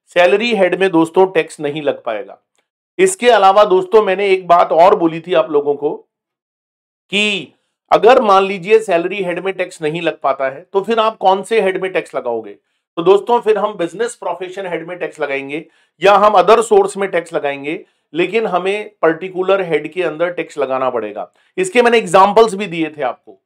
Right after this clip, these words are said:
जैसे पार्टनर को रेम्यूनरेशन मिलता है फर्म से,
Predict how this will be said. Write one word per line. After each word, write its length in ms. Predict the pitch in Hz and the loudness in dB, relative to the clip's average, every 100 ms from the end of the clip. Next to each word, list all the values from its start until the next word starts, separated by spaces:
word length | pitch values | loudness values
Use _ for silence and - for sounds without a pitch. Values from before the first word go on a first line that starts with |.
| _ _ - | _ _ 0
जैसे 220 | 202 214 | 2 4
पार्टनर 580 | 247 208 190 190 220 226 | 2 4 2 2 4 4
को 120 | 220 | 8
रेम्यूनरेशन 840 | 240 208 185 196 202 196 190 214 202 | 6 6 2 0 0 -2 -4 -10 -12
मिलता 280 | 170 156 143 | -14 -12 -16
है 140 | - _ - | -16 _ -8
फर्म 240 | 233 254 | -6 -6
से, 160 | - | -10